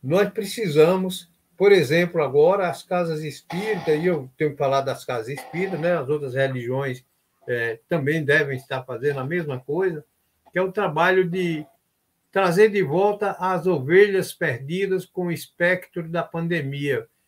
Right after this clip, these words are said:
Vai ser um desafio para a casa espírita, já tá sendo. Trazer de volta aqueles trabalhadores, aqueles messiânicos que, de alguma forma, se perderam por aí com a pandemia, e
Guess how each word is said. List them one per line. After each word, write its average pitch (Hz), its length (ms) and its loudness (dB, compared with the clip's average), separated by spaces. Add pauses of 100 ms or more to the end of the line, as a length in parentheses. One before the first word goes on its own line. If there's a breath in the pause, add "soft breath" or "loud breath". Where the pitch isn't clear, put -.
(140)
Vai 156 140 -2
ser - 160 -2
um 180 100 0
desafio 220 640 0
para 175 80 0
a 131 40 -4
casa 127 360 -4
espírita, 113 460 -8
já 147 60 -4
tá 196 140 -12
sendo. 185 560 0 (1120)
Trazer 165 380 2
de 190 140 -2
volta 196 680 2 (280)
aqueles 190 440 0
trabalhadores, 156 880 0
aqueles 131 460 -4 (460)
messiânicos 160 840 -2
que, 196 120 -8
de 190 160 4
alguma 190 420 2
forma, 190 500 -2 (200)
se - 200 -4
perderam 170 800 2 (160)
por 151 180 -2
aí 139 200 -2
com 156 100 -6
a 131 80 -6
pandemia, 147 680 -2 (340)
e 170 600 -4